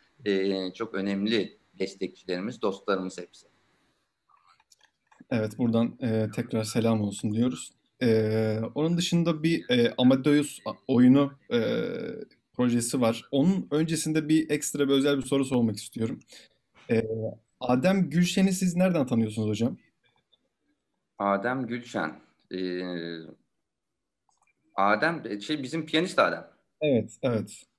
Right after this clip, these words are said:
Speaker 1: Adem nereden tanıyorum? Adem'i işte herhalde on senedir falan tanıyorum. Bilmiyorum nereden tanıyorum Adem'i.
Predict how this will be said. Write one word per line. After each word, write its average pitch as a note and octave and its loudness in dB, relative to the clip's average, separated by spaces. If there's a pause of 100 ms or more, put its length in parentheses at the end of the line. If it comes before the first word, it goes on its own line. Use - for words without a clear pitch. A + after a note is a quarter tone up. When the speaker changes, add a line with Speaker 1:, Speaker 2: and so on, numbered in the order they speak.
(600)
Speaker 1:
Adem A2 -2
nereden A2+ 0
tanıyorum? C3+ -4 (200)
Adem'i G#2 -2
işte C3+ -8 (800)
herhalde F#2+ -6
on A#2 -4
senedir F2+ -8
falan B2+ -4
tanıyorum. D3+ -6
Bilmiyorum C#3 -4
nereden F2 -8
tanıyorum E2+ -12
Adem'i. E2+ -18